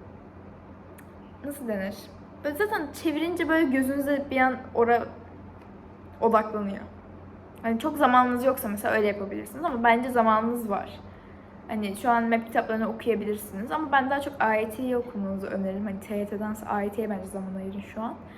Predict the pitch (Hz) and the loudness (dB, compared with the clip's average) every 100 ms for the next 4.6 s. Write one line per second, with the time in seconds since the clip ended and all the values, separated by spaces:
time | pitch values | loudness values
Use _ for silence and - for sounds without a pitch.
0 | - - 320 320 294 254 - 254 247 277 | -16 -8 -4 0 0 -2 2 2 4 2
1 | 269 247 247 240 240 - 254 247 233 220 | 0 4 8 8 6 -2 -2 6 8 8
2 | 208 196 190 196 190 240 - - - - | 6 2 0 -4 -6 -6 -10 -16 -16 2
3 | 233 226 - - 285 269 254 262 240 240 | 8 10 8 2 -4 0 2 2 0 -2
4 | 254 233 240 233 233 | 2 6 8 8 4